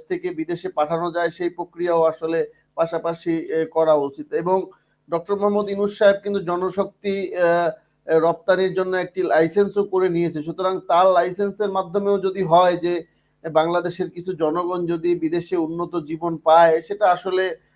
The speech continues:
উম, আমাদের জন্য খুবই মঙ্গলময় বলে মনে করি। সুতরাং যারা ফিরে আসছে, অবৈধভাবে যারা যাচ্ছে, অবৈধভাবে যারা থাকছে, তারা অবশ্যই, আহ, ফিরে আসবে আইনি প্রক্রিয়ার মধ্য থেকে, কারণ অবৈধভাবে তো আর থাকতে পারবে না, লুকিয়ে আর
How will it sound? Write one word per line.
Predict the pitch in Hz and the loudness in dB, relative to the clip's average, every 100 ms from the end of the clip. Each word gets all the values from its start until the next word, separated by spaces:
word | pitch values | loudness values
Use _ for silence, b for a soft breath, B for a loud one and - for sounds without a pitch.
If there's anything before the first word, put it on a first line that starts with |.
| _ _ | _ _
উম, | 160 170 | -12 -4
আমাদের | 170 156 160 165 170 | 0 0 0 -2 -6
জন্য | 151 165 170 | -6 -6 -6
খুবই | - 170 170 165 156 | -8 0 0 0 -6
মঙ্গলময় | 156 165 165 170 160 160 | -6 -4 -2 -2 0 -2
বলে | 151 156 | 0 0
মনে | 151 156 165 | -2 -4 -6
করি। | 160 160 | -6 -6
সুতরাং | 170 170 196 202 | -6 -2 0 0
যারা | 175 175 180 - | 2 2 0 -4
ফিরে | 185 202 | 2 4
আসছে, | 190 190 - 208 208 _ _ _ - | 4 2 0 0 0 _ _ _ -6
অবৈধভাবে | 147 170 175 190 185 185 | -2 0 2 4 4 4
যারা | 180 180 | 2 2
যাচ্ছে, | 170 165 - - 190 | 4 2 2 -4 0
অবৈধভাবে | 151 160 165 175 180 185 175 | 0 0 0 0 2 0 0
যারা | 175 | 0
থাকছে, | 175 175 170 - 202 | 0 0 -2 -2 -4
তারা | - 175 170 | -2 2 6
অবশ্যই, | 160 170 170 202 202 - _ _ _ _ | 4 2 -4 -6 -6 -8 _ _ _ _
আহ, | 165 175 - | -2 0 -2
ফিরে | - 196 190 | -4 0 2
আসবে | 185 165 175 | 2 0 2
আইনি | 165 160 180 | 4 4 0
প্রক্রিয়ার | 185 190 - 185 175 | -2 -6 -2 -4 -2
মধ্য | 175 170 | -4 -6
থেকে, | 175 170 | -6 -4
কারণ | 160 165 | 0 0
অবৈধভাবে | 160 151 170 170 165 170 | 0 0 -2 0 0 0
তো | 165 | 0
আর | 160 | -2
থাকতে | 165 160 180 | -2 -4 -6
পারবে | 185 220 | -4 0
না, | 208 | 2
লুকিয়ে | 190 185 185 | 0 0 0
আর | 180 | 0